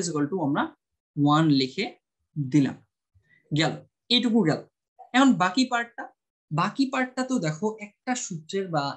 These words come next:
একটা ফর্মুলা আমরা ইঙ্গিত পাচ্ছি। কোন formula? আমরা কিন্তু formula করছি যে sin two theta is equal to two sin theta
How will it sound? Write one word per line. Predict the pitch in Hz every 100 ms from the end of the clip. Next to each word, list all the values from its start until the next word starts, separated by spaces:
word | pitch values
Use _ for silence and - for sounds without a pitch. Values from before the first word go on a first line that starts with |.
| -
একটা | 156 - 175
ফর্মুলা | 160 160 180 196
আমরা | 160 135 - _ _ _ -
ইঙ্গিত | 269 262 254 -
পাচ্ছি। | 156 156 139 - _
কোন | - 247
formula? | 254 262 277 403 - -
আমরা | 214 269 277
কিন্তু | 175 156
formula | 160 147 147
করছি | 147 151 214
যে | 170 175
sin | 160 170 170
two | - 254
theta | 190 156 190
is | 180
equal | 160 151 156
to | 131 _ _ _ _ _ -
two | 254 269
sin | 214 160 -
theta | 160 165